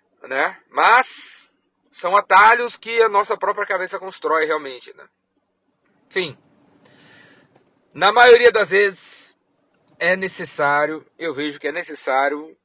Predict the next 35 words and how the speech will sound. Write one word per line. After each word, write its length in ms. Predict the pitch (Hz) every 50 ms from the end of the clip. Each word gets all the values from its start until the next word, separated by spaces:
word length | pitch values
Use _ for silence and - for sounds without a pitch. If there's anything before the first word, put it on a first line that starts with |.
| _ _ _ _ _ _ _ _
perguntar, 800 | - 156 156 151 160 139 - 135 127 131 139 139 139 139 139 147 _ _ _
esclarecer, 760 | - - - 151 151 143 139 123 - - - 120 127 127 131 _ _ _ _ _ _ _ _ _ _ _ _ _
pra 160 | _ - 139 131
não 140 | 135 151
sair 200 | - - 135 139
falando 260 | 143 - 143 139 147 131
de 60 | 120
mais 220 | 120 127 139 135
ou 60 | 147
de 60 | 135 117
menos. 440 | 98 98 98 92 - _ _ _ _ _ _ _ _ _ _ _
Beleza, 420 | 131 175 220 277 311 302 285 269
galera? 300 | 240 254 247 226 214 196
Acorda, 340 | 180 - - 294 302 277 277
galera, 240 | 262 277 262 262 254
pra 140 | - 262 240
essa 100 | - 240
ideia. 460 | 233 202 233 240 240 226 196 160 139
Acorda, 360 | 127 - - 208 233 233 220
galera. 440 | 208 220 220 220 220 214 202 190 175
Pratique 380 | - 185 185 180 - 208 196 -
isso 120 | - 196
aí. 220 | 196 196 202 196
Presta 320 | 185 - 185 196 185 - 190
atenção. 520 | 185 170 - 160 165 170 170 165 151 139 113 - _ _ _ _ _ _ _ _ _ _ _ _ -
Presta 320 | 139 156 170 165 - 175
atenção. 600 | 165 151 - - 147 143 147 151 147 139 123 104 _ _ _ _ _ _ _ _ _ _ _ _ _ _ _ _ _ _ _ _ _ _
Porque 380 | 160 - - 170 165 160 151
quanto 600 | - 156 156 156 - 160 156 156 151 143 135 131 135
mais 200 | 147 160 165 -
você 120 | 185 -
fala, 260 | - 156 147 156 151
menos 280 | 147 151 151 151 147 135
você 260 | 151 143 - 139 139
vende. 520 | 127 139 135 135 131 120 104 104 95 -